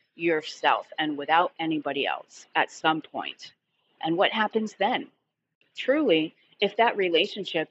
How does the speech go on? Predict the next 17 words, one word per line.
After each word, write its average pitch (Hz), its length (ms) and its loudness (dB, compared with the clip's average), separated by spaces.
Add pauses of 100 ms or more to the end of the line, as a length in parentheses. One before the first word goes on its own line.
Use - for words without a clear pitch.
is 190 260 0 (260)
as 247 180 4
strong 226 680 2
as 185 320 0
you 185 100 -6
think 190 300 -2
it 156 100 0
is, 139 360 -2
and 180 160 0
truly 240 520 -6
as 185 200 2
supportive 185 760 -2 (340)
as 185 200 2
you 180 80 -6
think 262 280 0
it 165 80 2
is, 147 260 -2